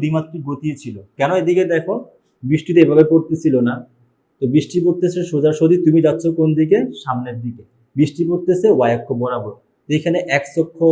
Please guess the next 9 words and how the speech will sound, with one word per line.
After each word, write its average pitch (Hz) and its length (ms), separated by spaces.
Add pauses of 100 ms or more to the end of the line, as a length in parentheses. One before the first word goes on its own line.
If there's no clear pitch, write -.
(120)
আসতেছে, - 360 (160)
ওয়াই 117 240
অক্ষ - 140 (180)
আসতেছে 147 420
না, 151 60 (580)
এখানেও 170 340
তো 185 40 (100)
দুইটা 147 280
অক্ষ - 120